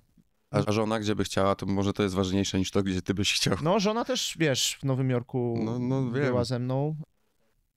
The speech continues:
Speaker 2: Nie wiem, może ta Szkocja? Nie wiem, trzeba by jej zapytać, gdzie by chciała pojechać,
Speaker 1: No,
Speaker 2: nie?
Speaker 1: jak, jeżeli w tym roku pojedziecie na wakacje do Szkocji, to przypisuję sobie zasługę, nie?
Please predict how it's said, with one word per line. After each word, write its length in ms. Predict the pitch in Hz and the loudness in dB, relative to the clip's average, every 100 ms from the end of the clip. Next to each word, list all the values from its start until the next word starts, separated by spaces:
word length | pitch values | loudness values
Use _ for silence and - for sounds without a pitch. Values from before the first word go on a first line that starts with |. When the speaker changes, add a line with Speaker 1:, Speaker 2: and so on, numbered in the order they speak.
| - _ | -20 _
Speaker 2:
Nie 160 | 214 170 | -8 -4
wiem, 140 | 113 110 | -2 -4
może 200 | 110 107 | -4 -6
ta 80 | |
Szkocja? 460 | 113 - 143 - 160 - _ - | -6 -4 -4 -4 -8 -10 _ -6
Nie 140 | 156 | -2
wiem, 100 | 117 | 0
trzeba 220 | 120 131 135 | 0 0 0
by 100 | 170 | 2
jej 100 | 151 | 2
zapytać, 340 | 131 - - | 0 -2 -6
gdzie 80 | - | -8
by 80 | 120 | -10
chciała 220 | - - | -6 -6
pojechać, 340 | - - 127 - | -4 -4 -4 -2
Speaker 1:
No, 60 | 151 | 0
Speaker 2:
nie? 20 | 165 | 2
Speaker 1:
jak, 120 | 214 | 2
jeżeli 380 | - 143 139 143 | 2 2 2 0
w 60 | |
tym 120 | - 143 | 0 2
roku 200 | 139 - | 0 2
pojedziecie 280 | 131 - | 0 2
na 80 | 127 | 0
wakacje 320 | 123 131 127 | 0 -2 0
do 80 | 120 | -2
Szkocji, 360 | - 127 131 123 | 0 -2 0 0
to 100 | 117 | 0
przypisuję 460 | - - 110 117 | -2 -4 0 2
sobie 180 | 110 110 | 2 2
zasługę, 460 | 110 107 - - 95 | 2 0 2 4 4
nie? 140 | 190 | 4